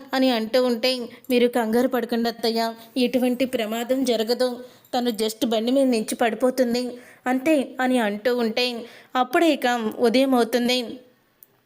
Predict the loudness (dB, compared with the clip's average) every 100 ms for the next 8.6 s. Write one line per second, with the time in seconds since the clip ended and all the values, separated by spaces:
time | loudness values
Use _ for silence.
0 | -16 -4 -2 0 0 2 2 2 0 2
1 | 0 0 -2 -2 0 0 2 2 2 0
2 | -2 -4 -10 -20 -20 -6 -2 0 2 2
3 | 0 2 0 0 -2 2 4 4 2 0
4 | -2 -2 -2 -2 -2 -2 0 2 0 -2
5 | -14 -4 0 2 2 0 2 0 2 0
6 | 0 0 2 0 2 0 0 0 0 0
7 | -4 -8 -20 -8 -2 0 0 0 2 2
8 | 2 0 2 2 2 -2